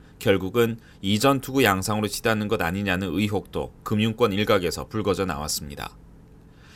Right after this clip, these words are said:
하지만 세 사람 모두 고소와 소송에 휘말린 데다 결국에는 모두 직위를 내려놓는 결과를 낳았기 때문에 승자 없는 싸움이라는 비난 여론도 적지 않았습니다. 이 같은 사태를 겪은 신한은행은 부정적 이미지를 벗어내야 한다는 과제를 안고 있습니다.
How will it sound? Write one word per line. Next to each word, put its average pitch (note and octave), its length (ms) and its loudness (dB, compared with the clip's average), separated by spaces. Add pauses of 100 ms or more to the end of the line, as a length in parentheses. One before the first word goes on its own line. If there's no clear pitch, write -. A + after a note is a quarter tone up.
(120)
하지만 D#3 360 4
세 D3+ 140 2
사람 D3+ 260 2
모두 A#2+ 480 2
고소와 C3+ 420 6
소송에 C3+ 380 -2
휘말린 A#2+ 460 0
데다 F#2+ 380 2 (200)
결국에는 A2 480 2
모두 G2 400 0
직위를 A#2+ 440 2
내려놓는 G2+ 480 2
결과를 G#2 420 2
낳았기 E2+ 360 2
때문에 F2 560 -4 (340)
승자 D3+ 440 4
없는 G#2 240 4
싸움이라는 G2+ 640 0
비난 A2 300 0
여론도 D#2+ 460 -2
적지 G2+ 340 -4
않았습니다. C2 640 -6 (1300)
이 B2+ 100 0
같은 D#3 260 6
사태를 D#3 420 4
겪은 D3 300 4
신한은행은 C3+ 800 2
부정적 C#3+ 480 2
이미지를 A2+ 360 0
벗어내야 A2+ 480 0
한다는 G#2 340 -2
과제를 G2+ 400 0
안고 F#2 340 0
있습니다. D2+ 540 -8